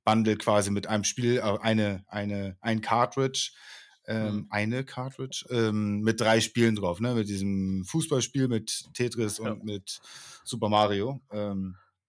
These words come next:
Speaker 2: Ja.
Speaker 1: Ah, ich
Speaker 2: Ja.
Speaker 1: vermute mal neunundachtzig.
Speaker 2: Dreiundachtzig, Digga.
Speaker 1: Ja, okay, dreiundachtzig in Deutschland rausgekommen?
Speaker 2: Nee, in Deutschland, sorry, also Europa sechsundachtzig.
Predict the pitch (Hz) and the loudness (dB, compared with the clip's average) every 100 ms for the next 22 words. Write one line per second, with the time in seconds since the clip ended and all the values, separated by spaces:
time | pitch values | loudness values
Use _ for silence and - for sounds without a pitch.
0 | _ - - _ _ _ _ _ _ - | _ -12 -12 _ _ _ _ _ _ -20
1 | - _ _ _ _ - 104 113 - - | -20 _ _ _ _ -12 -8 -8 -10 -12
2 | - 104 120 110 170 143 143 151 139 139 | -6 -4 -4 -2 -2 0 2 2 0 -4
3 | - - 160 156 - _ _ _ _ _ | -4 -4 -4 -6 -12 _ _ _ _ _
4 | _ _ - 127 147 127 104 - 110 110 | _ _ 0 6 6 6 2 -2 -4 -2
5 | 104 - - - - - - - _ _ | -2 -4 -12 -20 -20 -20 -20 -20 _ _
6 | _ - 165 147 - 151 - 156 127 147 | _ 6 10 10 10 6 6 6 8 8
7 | 262 247 240 202 165 175 226 214 190 208 | 10 8 6 2 4 6 4 4 0 0
8 | 147 165 214 247 _ _ _ 156 156 - | 0 0 0 -4 _ _ _ 2 4 4
9 | 139 151 160 165 156 - - - 143 156 | 4 2 4 0 0 -4 -14 -6 -2 -2
10 | 170 135 131 131 151 156 127 127 120 95 | -2 2 2 2 2 0 2 -2 -2 -8
11 | - - - | -8 -18 -20